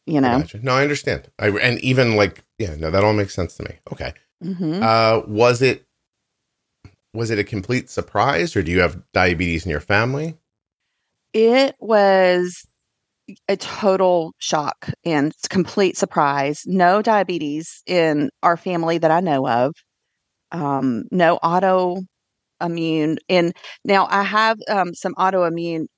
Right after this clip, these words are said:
Speaker 1: that had married in, but none, none of my blood relatives.
Speaker 2: Sure.
Speaker 1: So, yeah, I mean, we literally had no idea. And it's, it's kind of funny looking back. I,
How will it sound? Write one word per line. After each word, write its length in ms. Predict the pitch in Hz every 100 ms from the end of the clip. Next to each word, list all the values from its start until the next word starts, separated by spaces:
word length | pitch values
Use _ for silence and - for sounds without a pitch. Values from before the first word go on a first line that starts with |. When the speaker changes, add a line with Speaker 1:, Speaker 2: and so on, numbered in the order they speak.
| -
Speaker 1:
that 160 | 156 - -
had 240 | - 170 -
married 560 | 170 233 330 180 160 139
in, 260 | 117 95 -
but 160 | 185
none, 280 | 214 214 208
none 280 | 208 208 208
of 140 | 196
my 120 | 180 156
blood 420 | 156 160 139 139 _ -
relatives. 600 | 139 104 - 143 78 -
Speaker 2:
Sure. 280 | - 98 - _ _ _ _ _ -
Speaker 1:
So, 460 | 156 151 143 139
yeah, 320 | 170 202 254 233
I 60 |
mean, 240 | 196 180 175 _ _ _ _ _ _
we 680 | 220 247 277 302 311 311 311 _ _ _ _
literally 520 | 233 220 262 277 269 262
had 220 | 226 208
no 180 | 202 190
idea. 500 | 180 180 170 165 104
And 280 | 165 175 - - _ _ _ _ -
it's, 220 | 226 - -
it's 180 | 208 -
kind 200 | 233 226
of 80 | 214
funny 420 | 190 196 180 - - _ _
looking 280 | 202 202 180
back. 280 | 180 180 170 180
I, 420 | 175 175 175